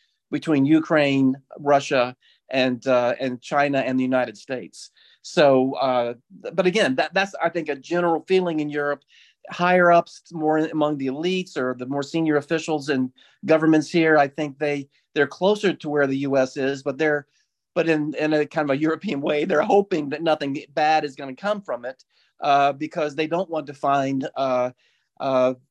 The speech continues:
the economy at a minimum roiled by a, a war breaking out between China and the United States, one that they will be caught on, caught in the frag pattern on for sure.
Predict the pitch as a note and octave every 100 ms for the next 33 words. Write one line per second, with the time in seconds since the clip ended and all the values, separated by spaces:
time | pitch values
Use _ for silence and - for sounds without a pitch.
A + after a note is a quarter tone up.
0 | - B2 D3 C#3 C3 - C3+ - - C#3+
1 | - D3+ A3+ A3+ D#3 B2 A#2+ C#3 A3 C4
2 | B2+ A#2+ A#2+ C#3+ D#3+ G#3+ G#3 F3 C#3+ C3
3 | C#3 C3+ C3 C#3+ C#3 C3+ E3 E3+ D#3+ D3+
4 | D3+ D3+ C#3 _ _ C#3 C#3 D3 C3+ C3+
5 | _ _ _ - F3 D#3+ D#3 C#3+ C#3+ G2+
6 | - D3+ C#3+ C#3+ C#3 C#3 C3+ - D#3 C#3+
7 | C3 D#3 E3 E3+ C#3 D#3 D#3 D3+ C#3 C3+
8 | E3 D#3 C#3+ E3 C3+ E3+ D#3 C3+ B2+ D#3
9 | E3 D#3 C#3 A#2 A#2 A2+ A2+ A2+ A#2 C3
10 | - F3+ A#2